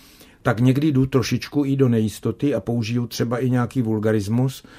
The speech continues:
ale sklidím tak bouřlivý potlesk většinou, že vidím, že to české publikum je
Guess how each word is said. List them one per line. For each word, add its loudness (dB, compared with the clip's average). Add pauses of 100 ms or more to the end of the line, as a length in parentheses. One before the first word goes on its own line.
(300)
ale 4
sklidím 0
tak -2
bouřlivý 0
potlesk -2 (520)
většinou, 2 (480)
že -2
vidím, 0
že 2
to 0
české -2
publikum -2
je 0